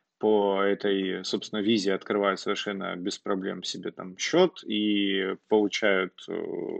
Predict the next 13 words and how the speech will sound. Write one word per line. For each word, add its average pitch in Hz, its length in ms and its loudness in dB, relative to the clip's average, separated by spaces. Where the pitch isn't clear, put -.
крипту 170 440 8
и 127 100 10
выводят 104 480 6
ее 101 120 6
в - 40 -2
фиат, 127 360 4
кладут 101 380 2
себе 98 200 -2
на 98 120 -4
счет, 143 360 0
пользуются 104 420 -2
как - 200 -6
хотят. - 360 -8